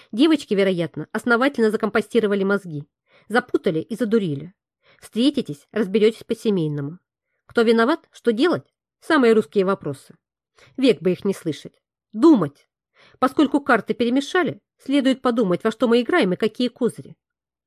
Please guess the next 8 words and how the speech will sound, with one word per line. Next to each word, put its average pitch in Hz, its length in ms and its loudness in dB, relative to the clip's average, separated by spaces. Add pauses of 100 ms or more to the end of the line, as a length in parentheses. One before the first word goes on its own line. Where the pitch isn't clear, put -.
(500)
"Вечно 330 380 -2
ты 359 100 0
со 330 120 -8
своими 320 240 2
козырями, 233 640 -2 (180)
точно 262 240 -2
картёжник 165 600 -6
какой", 147 400 -12